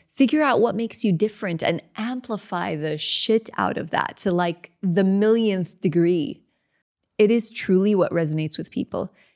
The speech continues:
It is what you will be remembered for. Eight, be ethical. I know it's hard in a world that doesn't always play fair, but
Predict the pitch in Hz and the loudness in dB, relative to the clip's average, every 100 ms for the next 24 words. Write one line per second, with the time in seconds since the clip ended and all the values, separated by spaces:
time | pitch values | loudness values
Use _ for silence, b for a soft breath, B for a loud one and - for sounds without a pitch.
0 | b - 202 202 165 156 170 170 - 156 | b 4 6 6 4 2 2 0 -2 -2
1 | 151 147 143 147 151 143 - - - - | 0 -2 -4 -4 -6 -6 -10 -10 -8 -6
2 | - - _ _ _ _ _ _ _ _ | -6 -12 _ _ _ _ _ _ _ _
3 | - 190 233 - - b _ 160 190 175 | -2 0 0 -6 -16 b _ 2 2 0
4 | - - - - _ _ b b b b | -6 -10 -10 -10 _ _ b b b b
5 | b b b b _ _ _ 208 214 220 | b b b b _ _ _ 2 4 6
6 | 233 247 240 240 - 208 196 - - 180 | 6 4 4 0 0 0 0 -2 0 4
7 | 175 175 175 170 165 165 170 165 170 180 | 4 2 2 0 2 2 2 0 -2 -2
8 | 196 165 165 160 - - 175 160 165 - | -2 -2 0 -2 -4 -4 2 2 2 0
9 | 170 151 151 170 170 165 165 160 | 0 2 2 0 0 0 0 -2